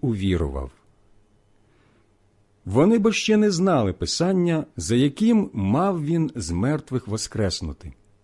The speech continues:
Тож повернулися учні знов до себе. Марія ж стояла на дворі перед гробницею і плакала. А плачучи, нахилилась вона до гробу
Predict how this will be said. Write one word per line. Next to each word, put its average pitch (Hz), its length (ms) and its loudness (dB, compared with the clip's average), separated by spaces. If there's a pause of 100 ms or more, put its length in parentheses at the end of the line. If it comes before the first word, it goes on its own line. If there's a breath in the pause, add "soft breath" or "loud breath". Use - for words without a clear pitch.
(520)
Тож 113 220 4
повернулися 175 760 2
учні 185 540 0
знов 131 580 2
до 120 200 -2
себе. 76 460 -4 (1600)
Марія 135 500 4
ж 71 140 -8 (140)
стояла 175 600 0
на 180 100 0
дворі 165 400 2
перед 139 380 0
гробницею 131 800 0 (100)
і 147 140 0
плакала. 76 720 -4 (720 soft breath)
А 113 100 0
плачучи, 123 680 0 (480 soft breath)
нахилилась 196 720 4
вона 170 280 0
до 180 140 -2
гробу 92 520 -2